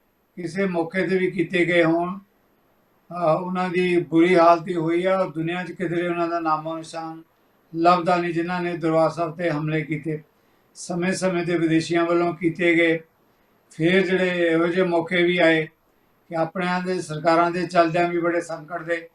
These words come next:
ਸਮੇਂ ਦੀ ਨਿਕਲਣਾ ਪਿਆ, ਪਰ ਦਰਬਾਰ ਸਾਹਿਬ ਤਾਂ ਅਟੱਲ ਹੈ, ਅਡੋਲ ਹੈ, ਉਹਨੂੰ ਦੁਨੀਆ ਦੀ ਕੋਈ ਤਾਕਤ ਜਿਹੜੀ ਧਮਕੀਆਂ ਨਾਲ ਨਾ ਹਿਲਾ ਸਕਦੀ ਹੈ, ਨਾ ਡੁਲਾ ਸਕਦੀ ਹੈ,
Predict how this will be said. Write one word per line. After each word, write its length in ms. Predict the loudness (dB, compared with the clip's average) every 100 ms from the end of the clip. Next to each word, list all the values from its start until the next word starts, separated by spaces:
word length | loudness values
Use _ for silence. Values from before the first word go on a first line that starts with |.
| _ _
ਸਮੇਂ 420 | -10 -2 2 2
ਦੀ 200 | 2 0
ਨਿਕਲਣਾ 440 | 0 0 0 2 0
ਪਿਆ, 380 | 2 2 2 -4 _ _ _ _
ਪਰ 140 | -4
ਦਰਬਾਰ 420 | -2 2 6 6
ਸਾਹਿਬ 300 | 4 2 2
ਤਾਂ 300 | 4 2 4
ਅਟੱਲ 360 | 0 2 0 2
ਹੈ, 220 | 0 0
ਅਡੋਲ 360 | 0 -4 -4 -2
ਹੈ, 80 | -2
ਉਹਨੂੰ 260 | -2 -6
ਦੁਨੀਆ 260 | -6 -6 -6
ਦੀ 160 | -8
ਕੋਈ 140 | -8 -6
ਤਾਕਤ 600 | 0 0 0 -2 -4 -4
ਜਿਹੜੀ 440 | -6 0 2 0 -6 _ _ _ _
ਧਮਕੀਆਂ 460 | -4 -4 0 0 2
ਨਾਲ 240 | 2 2
ਨਾ 140 | 0
ਹਿਲਾ 280 | 0 2 2
ਸਕਦੀ 420 | 0 -4 -4 0
ਹੈ, 120 | 0 0
ਨਾ 200 | -2 -2
ਡੁਲਾ 400 | -2 2 4 4
ਸਕਦੀ 460 | 0 -6 -8 -6
ਹੈ, 120 | -8